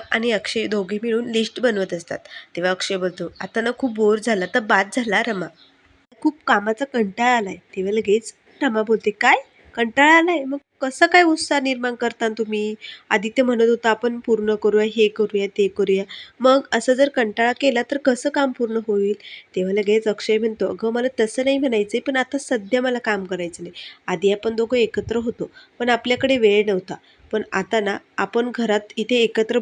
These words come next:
बसलोय, पण घरात सर्व माणसे आहेत, त्यामुळे ना माझं आता काम करण्याचं मूडच नाही." तर आता लगेच रमा बोलते, "नाही नाही, तुम्ही जा बरं, हे सामान घेऊन या, भूषण काकांना तुमच्याबरोबर घेऊन जा पटकन." असे आता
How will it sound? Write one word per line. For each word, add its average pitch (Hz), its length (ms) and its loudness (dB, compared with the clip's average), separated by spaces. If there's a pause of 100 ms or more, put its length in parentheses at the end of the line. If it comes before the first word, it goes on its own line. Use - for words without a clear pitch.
बसलोय, 220 440 4
पण 240 200 0
घरात 233 260 4
सर्व 247 300 2
माणसे 208 400 -2
आहेत, 190 160 -2 (400)
त्यामुळे 220 340 2
ना 269 100 2
माझं 208 300 0
आता 226 200 -2
काम 208 260 0
करण्याचं 226 440 -2
मूडच 214 440 0
नाही." 180 240 -2 (460)
तर 185 140 0
आता 196 280 -2 (300)
लगेच 214 480 2 (560)
रमा 202 260 0
बोलते, 190 300 -2 (100)
"नाही 190 200 0
नाही, 247 180 2 (260)
तुम्ही 233 200 -4
जा 208 200 2
बरं, 220 260 0 (340)
हे 247 80 4
सामान 214 360 0
घेऊन 214 240 0
या, 190 140 -2 (320)
भूषण 220 280 -2
काकांना 220 400 -2
तुमच्याबरोबर 208 640 -2
घेऊन 220 380 0
जा 196 180 -4 (640)
पटकन." 277 300 -2 (140)
असे 202 220 0
आता 240 240 2